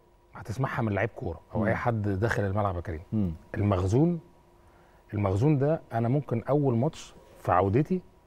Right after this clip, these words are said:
Speaker 1: اعمل لك ماتش حلو جدا حسب شخصيه اللعيب،
Speaker 2: مم.
Speaker 1: لكن تاني ماتش المجهود البدني هيبان عليا فمستواي هينزل، لكن
Speaker 2: مم.
Speaker 1: اول ماتش هعمله كويس قوي
Speaker 2: مم.
Speaker 1: قوي.
Speaker 2: مم.
Speaker 1: فلو
Speaker 2: حلوة
Speaker 1: سولية
Speaker 2: النقطة دي قوي.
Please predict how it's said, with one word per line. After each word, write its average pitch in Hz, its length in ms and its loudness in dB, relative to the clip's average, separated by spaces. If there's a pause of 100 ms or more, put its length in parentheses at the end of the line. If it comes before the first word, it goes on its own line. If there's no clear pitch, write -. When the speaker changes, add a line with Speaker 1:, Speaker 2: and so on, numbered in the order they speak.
(300)
Speaker 1:
اعمل 104 300 2
لك 139 140 0
ماتش 139 300 -2
حلو 110 220 0
جدا 90 260 -8 (640)
حسب 127 240 -2
شخصيه 101 380 -2
اللعيب، 78 260 -6 (200)
Speaker 2:
مم. 95 180 0 (360)
Speaker 1:
لكن 104 260 2
تاني 151 180 6
ماتش 156 300 2
المجهود 113 420 0
البدني 143 340 2
هيبان 120 220 0
عليا 135 200 2
فمستواي 107 680 0
هينزل، 113 240 -2 (400)
لكن - 180 0
Speaker 2:
مم. - 40 0
Speaker 1:
اول 151 160 4
ماتش 147 200 0
هعمله 117 200 -2
كويس 117 240 -2
قوي 82 120 -8 (220)
Speaker 2:
مم. 104 180 2 (120)
Speaker 1:
قوي. 113 220 4 (320)
Speaker 2:
مم. 104 200 -4 (720)
Speaker 1:
فلو - 1400 -4
Speaker 2:
حلوة 113 220 -2
Speaker 1:
سولية 117 240 6
Speaker 2:
النقطة 85 140 -2
دي 76 60 -10
قوي. 71 80 -16